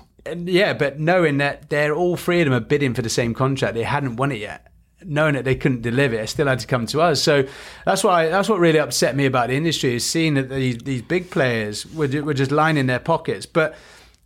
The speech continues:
as they got big, the, um, yeah, as they got big, the, the product they were pushing out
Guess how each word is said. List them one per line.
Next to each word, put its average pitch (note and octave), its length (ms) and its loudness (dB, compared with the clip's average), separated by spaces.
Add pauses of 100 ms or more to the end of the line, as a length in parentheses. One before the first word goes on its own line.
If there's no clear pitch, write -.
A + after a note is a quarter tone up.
as F#3 220 0
they F#3 160 4
got B2 320 0
big, A#2 480 -2 (920)
the, C#3 500 2
um, B2 580 0 (1600)
yeah, C#3 200 0
as E3+ 100 0
they E3 120 0
got B2 260 -2
big, C3 300 0
the, A#2+ 400 -2 (120)
the C3+ 80 -6
product C#3+ 720 -2
they B2+ 60 -2
were A#2+ 60 -2
pushing B2 400 -6
out A2 380 -2